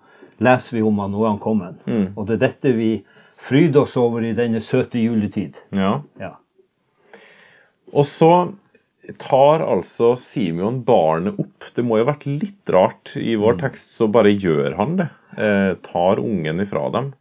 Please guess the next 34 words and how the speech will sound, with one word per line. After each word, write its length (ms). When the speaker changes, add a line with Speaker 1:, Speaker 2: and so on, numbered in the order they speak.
Speaker 1:
Mm. 300
Speaker 2:
Men 100
de 100
må 240
ha 80
skjønt 320
at, 220
eh, 100
det 120
her 240
er 180
greit, 440
altså. 360
Og 80
så 120
lovpriser 920
han 140
Gud, 400
og 100
så 120
sier 680
han, 160
det 100
her 100
er 40
jo 140
den 200
tredje 380
lovsangen 600
Speaker 1:
Mm. 260
Speaker 2:
på 120
ganske 360
kort 280
tid 280